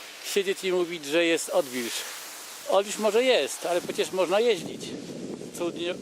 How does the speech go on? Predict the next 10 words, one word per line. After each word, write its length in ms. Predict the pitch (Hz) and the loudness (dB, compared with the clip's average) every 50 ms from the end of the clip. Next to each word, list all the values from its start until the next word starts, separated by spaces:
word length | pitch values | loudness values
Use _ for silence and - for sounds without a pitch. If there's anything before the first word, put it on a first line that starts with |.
| - | -8
udowadniają 580 | - 185 156 170 165 165 160 151 170 175 180 180 | -8 -2 -2 -2 0 -2 -2 -2 -2 -2 -2 -2
te 120 | - 180 | 0 0
obrazy, 400 | 185 185 185 196 202 170 135 135 | 0 0 2 2 2 0 0 -4
prawda? 420 | 127 131 123 117 120 - 151 175 202 - - - - - - - - - - - - - - - - - - - - - - - | -6 -6 -6 -6 -4 -4 -6 -6 -6 -6 -10 -12 -12 -12 -12 -10 -10 -8 -8 -8 -10 -10 -12 -12 -14 -14 -16 -20 -20 -20 -10 -4
Także 460 | 170 175 165 151 143 156 165 165 156 143 - - - - - - - - - - - | -4 -4 -4 -2 0 2 2 2 2 -2 -8 -12 -12 -12 -12 -12 -12 -14 -12 -8 -6
jest 320 | 208 170 139 127 - - | -4 -4 -4 -6 -10 -14
plus 260 | - - 160 180 190 - - - | -12 -8 -4 -4 -4 -4 -4 -4
sześć 180 | 185 170 143 | -4 -4 -6
stopni 380 | - - - 180 - - - 151 | -4 0 0 0 0 -2 -6 -8
tutaj. 360 | - - 127 - 143 147 165 | -8 -8 -4 -2 0 0 0